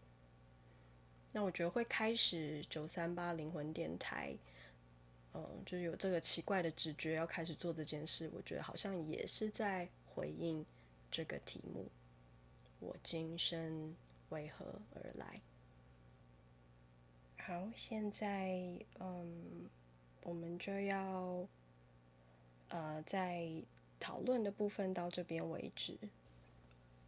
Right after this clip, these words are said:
我们现在就要进入到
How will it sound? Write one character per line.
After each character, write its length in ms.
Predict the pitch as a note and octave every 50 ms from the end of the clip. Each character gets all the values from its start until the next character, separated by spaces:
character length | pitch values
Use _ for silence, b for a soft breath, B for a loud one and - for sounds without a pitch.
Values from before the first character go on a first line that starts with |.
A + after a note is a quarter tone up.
| - - - - - - - - - - - - - - - - - - -
我 100 | - -
们 260 | D#3 D3+ D#3+ D#3+ -
现 320 | - - - G3+ F#3+ F#3 F#3
在 260 | - G3 F#3 F3 F3+
就 200 | F3 - F#3 F3+
要 220 | F3+ F3+ F3+ F3+ -
进 380 | - - - G3+ G3 F#3+ F#3+ F#3+
入 180 | F#3+ F3+ F3 E3+
到 420 | - - F#3 F3+ F3 - - G3+